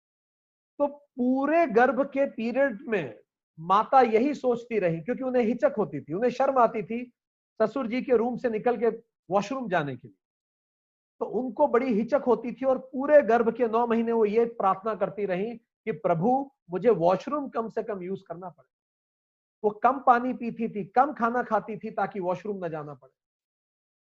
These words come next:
अब आप सोचिए, यही चीज उस गर्भ के बच्चे ने मिरर कर ली। There is something called mirror neurons, mirror neurons। बच्चा माँ की सोच को मिरर करता है।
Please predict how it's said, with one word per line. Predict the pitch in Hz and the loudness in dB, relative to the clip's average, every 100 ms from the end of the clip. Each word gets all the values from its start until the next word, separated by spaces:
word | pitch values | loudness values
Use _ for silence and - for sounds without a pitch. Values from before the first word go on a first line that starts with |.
| _ _ _ _ _ _ _ | _ _ _ _ _ _ _
अब | 175 | 2
आप | 202 202 | 4 4
सोचिए, | - 247 262 - 139 101 _ _ _ _ _ | 0 -6 -4 -6 -8 -10 _ _ _ _ _
यही | 135 143 202 196 285 | -14 0 2 4 2
चीज | 240 240 202 135 - _ _ _ _ _ _ _ - | -2 -4 -6 -6 -10 _ _ _ _ _ _ _ -2
उस | 247 160 | -2 -2
गर्भ | 127 185 233 220 | 0 4 4 4
के | - 233 | 2 2
बच्चे | 156 180 - 233 | 2 -2 2 2
ने | 226 226 | 4 0
मिरर | 196 175 185 214 220 | -2 -2 4 6 4
कर | 208 170 | 4 0
ली। | 143 113 - _ _ _ _ _ 147 | 0 -10 -16 _ _ _ _ _ 2
There | 202 214 | 4 4
is | - 254 | 2 -2
something | 262 285 254 226 | 0 -6 0 6
called | 220 208 202 _ 151 151 170 | 6 6 0 _ -16 -14 2
mirror | 208 233 262 254 247 _ 160 175 | 4 6 4 0 -4 _ -16 -8
neurons, | 208 226 240 262 220 139 _ _ _ _ 156 175 | -4 2 4 4 0 -6 _ _ _ _ -16 -6
mirror | 262 311 285 | 2 6 6
neurons। | 233 196 170 135 113 _ _ _ _ _ _ _ _ - | 2 -2 -2 -4 -10 _ _ _ _ _ _ _ _ -20
बच्चा | 123 202 202 - 277 277 | 2 2 2 4 6 8
माँ | 254 185 180 220 240 - | 4 2 4 4 2 -2
की | 247 233 | -4 -4
सोच | - 220 220 233 | -6 0 0 0
को | - 233 208 | -2 0 0
मिरर | 180 202 233 214 | 2 4 4 4
करता | 196 165 170 | 0 -2 -4
है। | 135 104 | -4 -8